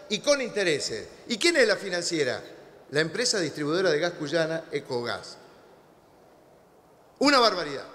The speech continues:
Y para terminar, señor presidente, la política, evidentemente, con semejante negocio y cartelización del negocio de las energías,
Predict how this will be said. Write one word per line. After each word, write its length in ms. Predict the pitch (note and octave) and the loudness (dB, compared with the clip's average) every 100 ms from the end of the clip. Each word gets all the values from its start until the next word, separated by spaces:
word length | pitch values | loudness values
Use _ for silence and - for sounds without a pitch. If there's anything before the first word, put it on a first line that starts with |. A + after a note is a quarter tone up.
| - - - - _ _ _ _ | -20 -20 -20 -20 _ _ _ _
Y 80 | D#3+ | 0
para 220 | G#3 G3+ | 2 4
terminar, 380 | G#3+ G#3+ C4+ A3 | 2 0 2 0
señor 300 | F3 E3+ E3 | 0 -2 -2
presidente, 600 | D3+ D3+ D3 A#2+ G#2+ F#2 - - - - - _ _ _ _ _ | -2 -2 -2 -2 -4 -8 -12 -20 -20 -20 -20 _ _ _ _ _
la 140 | D3+ | 0
política, 720 | F3 G3+ C4+ G#3+ F3+ G#3 G#3 - | 2 2 2 -2 0 0 -2 -2
evidentemente, 1040 | E3 F3 G#3+ B3 G#3 A3 G#3 F#3 F#3+ F#3 - - | 2 6 4 4 0 0 -2 -2 -4 -8 -16 -2
con 180 | E3 | 0
semejante 600 | D#3+ F3 D#3+ D#3 C4 B3+ F#3 | 2 0 0 0 -2 0 0
negocio 420 | E3 G3+ G#3 F3+ | 2 0 0 -2
y 60 | D3 | -2
cartelización 1040 | D3+ C#3+ D3 C#3 C3+ D3+ C3 - C#3 E3+ - - - | -2 -2 -4 -6 -4 -4 -4 0 -2 -2 -8 -18 0
del 160 | D3 | 0
negocio 400 | C#3+ D#3+ G3 E3 | 0 -4 -4 -2
de 60 | D#3+ | -2
las 120 | B2+ | -2
energías, 560 | B2+ D#3 C3+ D#3+ C3 | -2 -4 -2 0 2